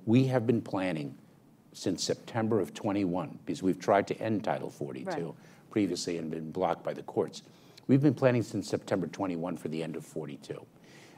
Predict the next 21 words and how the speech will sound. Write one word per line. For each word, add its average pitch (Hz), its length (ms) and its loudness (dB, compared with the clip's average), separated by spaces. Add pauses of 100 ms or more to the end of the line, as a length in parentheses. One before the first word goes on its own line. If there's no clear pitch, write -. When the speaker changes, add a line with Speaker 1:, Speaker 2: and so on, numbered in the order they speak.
Speaker 1:
We 87 400 0
refreshed 107 880 2
our 87 360 4
six-pillar - 760 0
plan, 87 500 -4 (480)
um, 80 400 0
surging 107 560 6
resources, 85 800 0 (300)
driving 107 720 8
new 98 260 4
efficiencies, 78 920 -4 (340)
um, 85 380 0 (240)
in, 110 200 0 (280)
using 107 400 6
Title 98 480 2
eight, 98 260 2
our 78 160 0 (160)
immigration 101 520 4
authorities, 85 520 -2
expedited 87 640 -2
removal, 82 640 -4